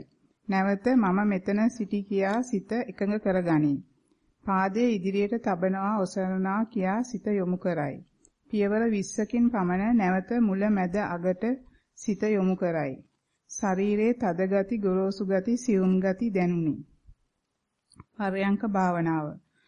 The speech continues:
ආශ්වාසයට ප්‍රශ්වාසයට සිත යොමු කළෙමි. ආශ්වාස හා ප්‍රශ්වාස එකම නාස්පුඩුවෙන් ඇතුල් වන හා පිටවන බව දැනුනි. ප්‍රශ්වාසය ආශ්වාසයට වඩා දීර්ඝ බව දැනුනි.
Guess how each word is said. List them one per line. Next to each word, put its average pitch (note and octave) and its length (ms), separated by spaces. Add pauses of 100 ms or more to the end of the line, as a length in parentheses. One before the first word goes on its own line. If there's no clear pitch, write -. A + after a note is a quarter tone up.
(240)
ආශ්වාසයට A3 960
ප්‍රශ්වාසයට G#3 840
සිත A3+ 340
යොමු G#3 360
කළෙමි. E3 420 (680)
ආශ්වාස G3+ 640
හා A#3 240
ප්‍රශ්වාස G3+ 680 (540)
එකම A3 300
නාස්පුඩුවෙන් G#3+ 800
ඇතුල් G#3 380
වන G3+ 260
හා G#3+ 220
පිටවන G3 460 (200)
බව F#3+ 320
දැනුනි. F3 440 (800)
ප්‍රශ්වාසය G#3+ 760
ආශ්වාසයට A3 800
වඩා G3+ 400
දීර්ඝ G3 440
බව G3+ 280
දැනුනි. F3 440